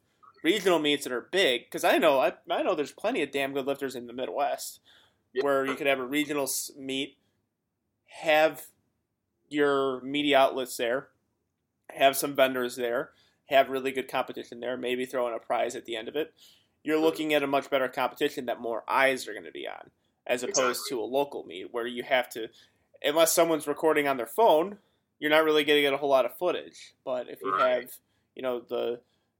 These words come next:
Speaker 1: Three White Lights, whatever it's called, uh, U K, I think it's Three White Light U K, I could be wrong, uh, Platinum Nines, um, over at those meets, then, you know, you get some more publicity.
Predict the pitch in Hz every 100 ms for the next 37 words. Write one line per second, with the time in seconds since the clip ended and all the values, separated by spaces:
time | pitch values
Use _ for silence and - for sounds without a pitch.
0 | _ 151 151 147 143 139 131 135 131 -
1 | - 131 135 131 127 - 123 120 120 120
2 | 131 131 - 120 120 123 - 135 - 135
3 | 131 - 135 127 123 127 127 127 _ -
4 | 135 - 120 131 - 139 123 123 120 120
5 | 117 - 147 135 135 131 127 127 127 -
6 | - _ _ _ - 120 117 120 120 -
7 | _ _ _ _ _ _ _ _ _ _
8 | 160 160 151 139 180 202 143 120 123 -
9 | - 139 135 135 135 139 - 113 107 104
10 | 113 120 110 - 117 107 - 127 120 -
11 | 104